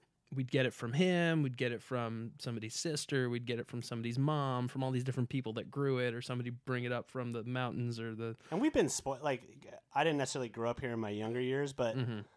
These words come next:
Speaker 2: my formidable years, there's not been a shortage of really good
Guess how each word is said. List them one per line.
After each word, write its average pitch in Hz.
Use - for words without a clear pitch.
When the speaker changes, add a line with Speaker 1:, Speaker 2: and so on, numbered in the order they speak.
Speaker 2:
my 110
formidable 131
years, 147
there's 143
not 123
been 107
a 101
shortage 104
of 101
really 113
good 98